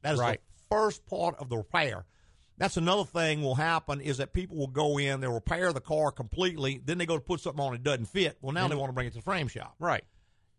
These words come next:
Speaker 1: Well,
Speaker 2: and I've, I've gotten them already painted before.
Speaker 1: Yeah.
Speaker 2: You know, the parts are on, hung, and painted,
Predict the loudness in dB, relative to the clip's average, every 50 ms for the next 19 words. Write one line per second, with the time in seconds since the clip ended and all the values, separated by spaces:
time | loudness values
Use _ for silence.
0 | _ _ -2 2 2 2 2 0 _ -20 -20 -12 -4 -2 2 2 2 2 0 0
1 | 0 0 0 2 2 2 2 2 0 -2 2 4 4 4 4 2 2 2 2 2
2 | 2 0 -2 -4 -4 -6 -8 -4 -4 -6 -6 -6 -4 -2 0 0 0 -2 -8 -12
3 | -8 -4 -2 0 0 0 0 -2 -6 -14 -12 -12 -4 -2 0 2 2 0 0 -2
4 | 0 2 2 2 2 2 2 0 0 0 0 -2 2 4 4 4 4 2 0 -2
5 | -4